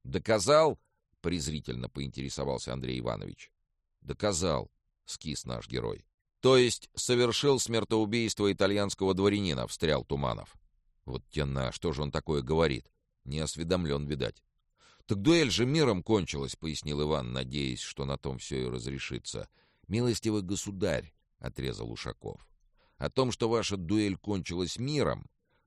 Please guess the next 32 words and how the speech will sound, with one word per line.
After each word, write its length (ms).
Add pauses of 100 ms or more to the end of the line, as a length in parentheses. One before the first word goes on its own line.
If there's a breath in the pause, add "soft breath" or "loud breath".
(140)
знаем 520
только 380
я, 480 (520)
он», — 380 (220)
кивок 360
в 40
сторону 380
Туманова, 600 (320)
и 20
ваши 300
друзья 380
по 100
полку. 580 (640 loud breath)
А 80
вот 160
то, 140
что 160
ваш 260
визави 540
в 80
тот 220
же 100
вечер 380
был 200
убит 300
у 80
себя 300
в 80
доме, 420 (400)
знает 480
вся 220
столица. 640